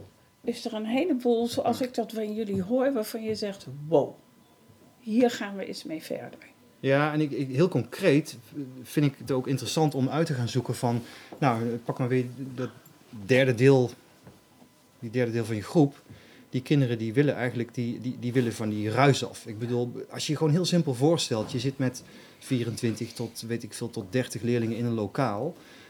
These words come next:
Speaker 2: En, ehm, dat is altijd met hoe meer mensen je bent, hè, denk maar aan een grote familie die op een gegeven moment ergens op het terras moet gaan zitten. Dat duurt altijd eeuwig voordat iedereen zit. Terwijl met z'n tweeën, dat ploft, dan zit je.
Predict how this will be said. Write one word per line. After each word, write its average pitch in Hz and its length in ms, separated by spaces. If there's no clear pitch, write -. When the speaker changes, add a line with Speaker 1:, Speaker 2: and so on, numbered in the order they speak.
Speaker 2:
En, 110 400
ehm, 107 420
dat 110 140
is - 100
altijd 139 320
met 123 100
hoe 131 120
meer 127 220
mensen 147 300
je 110 80
bent, 110 380
hè, 123 160
denk 120 180
maar 117 80
aan 120 80
een 117 80
grote 123 300
familie 127 420
die 131 220
op 120 80
een - 60
gegeven 131 180
moment 123 180
ergens 127 200
op 120 80
het - 80
terras 139 240
moet 139 140
gaan 131 180
zitten. 139 240
Dat 120 120
duurt 127 160
altijd 117 320
eeuwig 95 480
voordat 127 260
iedereen 104 340
zit. 98 180
Terwijl 120 160
met 110 120
z'n 101 80
tweeën, 123 320
dat 107 140
ploft, 120 240
dan 107 140
zit 123 220
je. 98 80